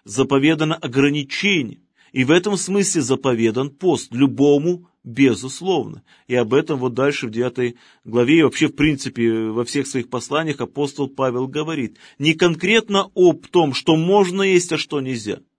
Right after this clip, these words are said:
и когда что можно есть, а когда чего нельзя есть. Это есть некий устав, который пришел позже. Но любому христианину заповедано воздержание в пище.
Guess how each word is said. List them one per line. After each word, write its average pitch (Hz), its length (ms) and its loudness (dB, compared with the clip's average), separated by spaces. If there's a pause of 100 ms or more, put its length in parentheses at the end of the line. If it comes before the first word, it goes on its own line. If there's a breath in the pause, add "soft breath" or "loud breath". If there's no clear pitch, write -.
(340)
и 151 120 -2
когда 156 500 2
что - 220 -2
можно 127 340 -2
есть, 151 260 2
а 139 60 -2
когда 139 380 0
чего 135 340 -4
нельзя 117 300 -6
есть. - 340 -12 (520 soft breath)
Это 180 400 2 (120)
есть 165 360 -2
некий 190 380 0
устав, 190 520 -4
который 156 420 -2
пришел 147 420 -6
позже. 117 460 -6 (340 soft breath)
Но 151 140 4
любому 180 480 4
христианину 160 800 -2
заповедано 139 800 0
воздержание 139 840 0
в 139 100 -16
пище. - 500 -10